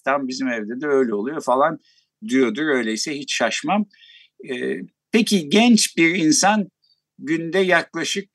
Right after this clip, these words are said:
e, ortalama olarak kaç mesaj gönderiyordur mesela? E, sormuşken bunu da sormuşlar. E, yaklaşık altmış ila yüz mesaj civarında mesaj gönderiliyormuş. Bunlar genellikle tabii kısa mesajlar oluyorlar. Bazen tek bir kelime ya da tek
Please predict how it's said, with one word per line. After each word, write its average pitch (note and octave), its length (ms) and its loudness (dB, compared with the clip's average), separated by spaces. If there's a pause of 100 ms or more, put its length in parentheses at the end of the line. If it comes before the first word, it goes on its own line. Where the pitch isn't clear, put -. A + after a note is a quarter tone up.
(220)
e, C3 260 2
ortalama D3 760 2
olarak C3+ 440 -6
kaç - 520 -6
mesaj A2 540 -4
gönderiyordur E2+ 720 -8 (100)
mesela? D2+ 540 -6 (140)
E, A#2 60 -6 (320)
sormuşken D3+ 680 2
bunu C#3 180 4
da A2+ 60 0
sormuşlar. F#2+ 640 -2 (720)
E, A2 140 -4 (480)
yaklaşık E3 540 0
altmış E3 420 -2
ila E3+ 240 4
yüz D#3 500 -4
mesaj G2 420 -4
civarında E2+ 560 -6
mesaj E2 420 -6
gönderiliyormuş. - 760 -16
Bunlar G3+ 160 2
genellikle D#3+ 440 0
tabii C#3+ 240 -8
kısa - 240 -2
mesajlar C3 500 2
oluyorlar. A#2 500 -2
Bazen A#2 360 0
tek - 280 -16
bir G#2+ 60 -20
kelime - 320 -6
ya - 120 -6
da G2+ 120 -6
tek A2 160 -10